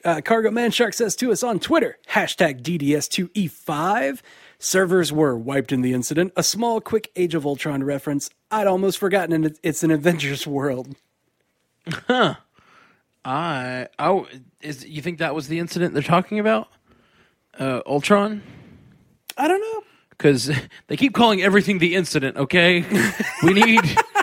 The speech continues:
Speaker 2: specifics on the incident, uh, 'cause I think, 'cause, yeah, that,
Speaker 1: There
Speaker 2: that
Speaker 1: have been several incidents so far.
Speaker 2: I do, I do think that makes most sense, 'cause I don't think that the alien invasion,
Speaker 1: Yeah,
Speaker 2: uh,
Speaker 1: they didn't care about hard drives.
Speaker 2: they
Speaker 1: They just
Speaker 2: weren't
Speaker 1: wanted
Speaker 2: working
Speaker 1: to
Speaker 2: on
Speaker 1: kill
Speaker 2: hard
Speaker 1: people.
Speaker 2: drives.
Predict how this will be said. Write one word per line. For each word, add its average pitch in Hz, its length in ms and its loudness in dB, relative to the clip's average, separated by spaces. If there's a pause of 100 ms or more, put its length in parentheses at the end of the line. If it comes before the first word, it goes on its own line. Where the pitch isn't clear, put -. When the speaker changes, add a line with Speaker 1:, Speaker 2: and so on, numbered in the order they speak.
(160)
Speaker 2:
specifics - 880 0
on 170 140 -2
the 160 140 2
incident, 139 460 -2 (280)
uh, 143 220 0
'cause 147 160 -2
I 156 60 4
think, - 280 -4 (100)
'cause, 180 180 2
yeah, 175 160 0
that, 160 160 0
Speaker 1:
There 175 100 6
Speaker 2:
that 220 60 6
Speaker 1:
have 208 100 4
been 214 140 4
several 165 480 2
incidents 143 540 -6
so 135 140 -6
far. 120 220 -8
Speaker 2:
I 160 80 2
do, 185 260 0
I 165 80 -2
do 202 120 -2
think 180 160 0
that 156 140 0
makes 151 220 -4
most 135 300 0
sense, 123 320 -6
'cause 135 160 -6
I 143 40 0
don't 156 180 -2
think 160 240 -6
that 123 160 -16
the 113 340 -8 (300)
alien 139 320 -2
invasion, 120 840 -4 (320)
Speaker 1:
Yeah, 123 140 -6
Speaker 2:
uh, - 20 -6
Speaker 1:
they 202 80 2
didn't 311 180 0
care 143 120 -2
about 113 160 -10
hard 123 200 -12
drives. 135 260 -8
Speaker 2:
they 151 80 2
Speaker 1:
They 156 40 2
just 156 60 4
Speaker 2:
weren't 156 120 2
Speaker 1:
wanted 131 200 -2
Speaker 2:
working 135 40 0
Speaker 1:
to 127 60 -2
Speaker 2:
on 120 40 -6
Speaker 1:
kill - 100 0
Speaker 2:
hard 117 120 -2
Speaker 1:
people. 113 140 -4
Speaker 2:
drives. - 380 -6